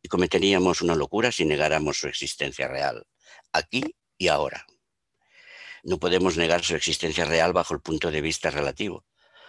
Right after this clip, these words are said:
La materia, el universo entero, existe para nuestros sentidos. Y sería un error el no reconocerlo. Podemos dar un golpe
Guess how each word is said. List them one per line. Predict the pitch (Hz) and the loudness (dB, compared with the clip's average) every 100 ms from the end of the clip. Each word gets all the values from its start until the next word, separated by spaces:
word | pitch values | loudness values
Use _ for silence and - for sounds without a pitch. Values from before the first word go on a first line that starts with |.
| - _ _ _ _ | -20 _ _ _ _
La | - 85 | -6 -4
materia, | 71 - 95 73 76 80 _ _ _ | -4 0 0 0 -6 -10 _ _ _
el | - | -10
universo | - 78 98 - | -4 0 2 2
entero, | 80 67 92 80 69 76 - _ - - - | 0 0 0 0 -2 -6 -18 _ -20 -20 -8
existe | - - 101 - - | -6 -2 -2 -2 -2
para | 98 82 73 | -2 0 0
nuestros | 76 - 69 | -2 -4 -4
sentidos. | - 64 - 71 67 - - - _ _ - _ - - - - - | -4 -6 -6 -8 -10 -18 -20 -20 _ _ -20 _ -20 -20 -18 -14 -4
Y | |
sería | 104 92 98 104 | 0 2 4 4
un | 104 107 | 6 6
error | 90 95 113 | 6 6 6
el | 92 80 | 4 4
no | 85 | 4
reconocerlo. | 85 78 78 69 - 69 64 69 - _ _ _ _ _ _ _ _ _ _ _ _ _ _ _ _ _ _ _ _ _ _ - | 2 0 -2 -2 -2 -6 -8 -12 -16 _ _ _ _ _ _ _ _ _ _ _ _ _ _ _ _ _ _ _ _ _ _ -2
Podemos | 92 90 90 | 2 4 2
dar | 78 87 | 2 2
un | 85 | 2
golpe | 73 87 85 85 78 | 2 2 2 -2 -2